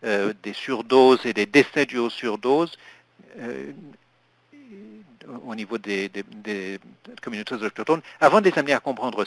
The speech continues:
cela, de leur dire cela, il faut qu'ils sachent comment nous en sommes venus là, que c'est l'accumulation des traumatismes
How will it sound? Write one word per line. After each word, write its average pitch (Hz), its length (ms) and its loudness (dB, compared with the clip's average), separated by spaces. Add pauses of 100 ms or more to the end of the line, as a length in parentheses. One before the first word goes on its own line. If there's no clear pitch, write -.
(100)
cela, 165 300 8 (340)
de - 60 -10
leur 104 120 -2
dire 107 240 -4
cela, 165 200 4 (320)
il 147 180 -8
faut 165 340 2 (240)
qu'ils 123 160 -6
sachent - 280 2
comment 143 320 2
nous 139 180 -8
en 120 120 2
sommes 131 520 2
venus 110 320 2
là, 95 220 0 (760)
que 127 100 -10 (260)
c'est 127 320 6 (120)
l'accumulation 139 840 0
des 120 160 -2
traumatismes 135 1040 -4